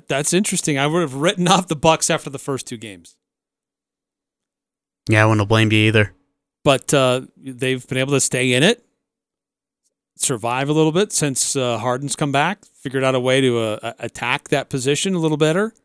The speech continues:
Speaker 2: That makes sense.
Speaker 1: The pressure's on Brooklyn
Speaker 2: Oh,
Speaker 1: to
Speaker 2: yeah.
Speaker 1: win,
Speaker 2: Oh,
Speaker 1: not
Speaker 2: yeah.
Speaker 1: on Milwaukee.
Speaker 2: Yeah, absolutely. The
Speaker 1: And
Speaker 2: pressure's
Speaker 1: that's
Speaker 2: on
Speaker 1: un-,
Speaker 2: Brooklyn.
Speaker 1: that's different
Speaker 2: Sure.
Speaker 1: territory for the Bucks right now.
Speaker 2: But, I, I mean, at the same time, I think that they're, uh,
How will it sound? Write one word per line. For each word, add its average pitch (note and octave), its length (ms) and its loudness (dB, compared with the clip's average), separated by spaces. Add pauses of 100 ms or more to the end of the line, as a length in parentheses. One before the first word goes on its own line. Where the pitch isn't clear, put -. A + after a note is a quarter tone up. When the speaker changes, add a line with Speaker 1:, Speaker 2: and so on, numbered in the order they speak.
(2000)
Speaker 2:
That A2+ 180 -2
makes A2+ 260 2
sense. C3 400 4 (1300)
Speaker 1:
The - 60 -12
pressure's A#3 380 2
on F#3 160 6
Brooklyn A#2+ 540 -2 (680)
Speaker 2:
Oh, A3+ 180 12
Speaker 1:
to F3 40 10
Speaker 2:
yeah. C3+ 200 6
Speaker 1:
win, - 100 -2
Speaker 2:
Oh, B3 60 4
Speaker 1:
not B3+ 80 8
Speaker 2:
yeah. F#3+ 180 8
Speaker 1:
on G3 120 6
Milwaukee. F3 480 4
Speaker 2:
Yeah, C#3 240 6
absolutely. E3 400 2
The B2 40 -2
Speaker 1:
And C#3 80 -2
Speaker 2:
pressure's G3+ 240 6
Speaker 1:
that's G#3 100 8
Speaker 2:
on G3+ 60 8
Speaker 1:
un-, F#3+ 60 2
Speaker 2:
Brooklyn. C3+ 260 6
Speaker 1:
that's G#2+ 160 2
different F#3 340 2
Speaker 2:
Sure. F3+ 140 6
Speaker 1:
territory D#3 420 6
for C3+ 200 -4
the B2 80 -4
Bucks C#3+ 360 -4
right A#2 160 -12
now. F#2 220 -20 (720)
Speaker 2:
But, C3+ 500 4
I, B2+ 60 0
I - 20 2
mean, C3+ 160 6
at C3 120 2
the A2+ 60 -6
same C3+ 280 4
time, C3 180 4
I B2 80 6
think B2 240 -2 (120)
that A#2 260 2
they're, A2+ 340 4
uh, G#2 180 2